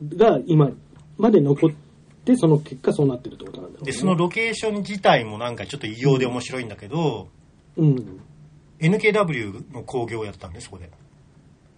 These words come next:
Speaker 1: <laughs> そうなの？
Speaker 2: エヌケーダブリュー知ってるよね？
Speaker 1: え、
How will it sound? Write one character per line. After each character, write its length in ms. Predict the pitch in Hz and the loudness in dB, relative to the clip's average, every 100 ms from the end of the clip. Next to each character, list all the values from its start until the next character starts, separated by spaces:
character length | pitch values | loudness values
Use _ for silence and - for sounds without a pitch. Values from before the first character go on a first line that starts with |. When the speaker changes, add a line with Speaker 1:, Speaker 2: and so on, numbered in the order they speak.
| _ _ _ - | _ _ _ 2
Speaker 1:
<laughs> 100 | 240 - - - 190 - _ - - | 2 2 -8 -2 -2 -4 _ -10 -4
そ 120 | - 180 | 4 4
う 40 | |
な 100 | 139 | 4
の？ 120 | - - _ _ _ | -2 -20 _ _ _
Speaker 2:
エ 80 | 165 | -4
ヌ 80 | 175 | -2
ケ 80 | 170 | -2
ー 20 | |
ダ 80 | 175 | -2
ブ 60 | |
リ 60 | 107 | -4
ュ 20 | |
ー 40 | 95 | -12
知 80 | |
っ 40 | - | -12
て 140 | 131 | -10
る 80 | 110 | -10
よ 60 | 90 | -12
ね？ 200 | 120 - _ _ _ - | -14 -20 _ _ _ -4
Speaker 1:
え、 120 | 196 | -4